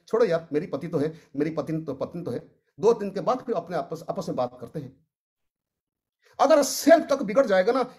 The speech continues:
एक पति पत्नी डिवोर्स हो जाएंगे, याद रखना। अगर कोई डिसाइड कर ले अंदर में ना कि मैं पत्नी के साथ नहीं रहूंगा, पत्नी के पति के साथ नहीं रहूंगी, तो डिवोर्स हो जाएगा। और उसी टाइम जब आपका बिजनेस गिरता है,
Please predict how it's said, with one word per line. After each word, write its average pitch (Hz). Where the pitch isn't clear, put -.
एक 190
पति 185
पत्नी 180
डिवोर्स 143
हो 135
जाएंगे, 123
याद 131
रखना। 135
अगर 277
कोई 311
डिसाइड 277
कर 294
ले 285
अंदर 262
में 214
ना 269
कि 254
मैं 247
पत्नी 233
के 240
साथ 226
नहीं 208
रहूंगा, 226
पत्नी 208
के -
पति 208
के 208
साथ 185
नहीं 202
रहूंगी, 190
तो -
डिवोर्स 160
हो 120
जाएगा। 107
और 139
उसी 277
टाइम 151
जब 180
आपका 185
बिजनेस 180
गिरता 170
है, -